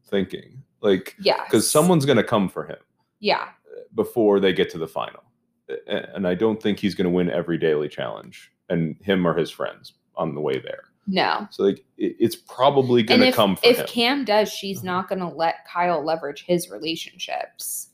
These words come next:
Speaker 1: No,
Speaker 2: You know?
Speaker 1: 'cause Cam has more of them.
Speaker 2: Yes.
Speaker 1: Um, and Devin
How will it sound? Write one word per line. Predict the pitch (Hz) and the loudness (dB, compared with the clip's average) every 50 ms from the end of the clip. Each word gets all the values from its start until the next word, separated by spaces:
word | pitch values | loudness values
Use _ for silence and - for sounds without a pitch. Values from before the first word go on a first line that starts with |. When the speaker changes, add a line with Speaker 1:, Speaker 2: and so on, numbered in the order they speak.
| _ _ _ _ - 156 | _ _ _ _ 0 4
Speaker 1:
No, | 147 156 156 131 110 92 78 - | 6 6 6 8 6 4 4 2
Speaker 2:
You | - 220 214 190 | 2 2 2 4
know? | 180 160 160 165 | 4 4 4 2
Speaker 1:
'cause | 175 233 233 | 2 0 -2
Cam | - - 120 110 104 101 | -4 -2 0 0 0 0
has | 110 101 95 - | 0 -2 -4 -2
more | 101 104 104 - - | -2 -2 0 -2 -2
of | - - | -6 -12
them. | - - _ - - _ | -18 -20 _ -20 -18 _
Speaker 2:
Yes. | 185 185 143 - - - - - - - | -2 -2 -2 -2 -2 -6 -14 -10 -4 0
Speaker 1:
Um, | 113 107 101 95 82 80 101 120 123 _ _ _ _ _ - | 0 2 2 2 0 -2 -4 -8 -12 _ _ _ _ _ -2
and | 113 110 107 104 104 104 110 107 | 0 2 2 2 0 -2 -2 2
Devin | 131 131 131 123 127 123 120 117 110 - | 4 4 6 6 4 2 2 0 -2 -4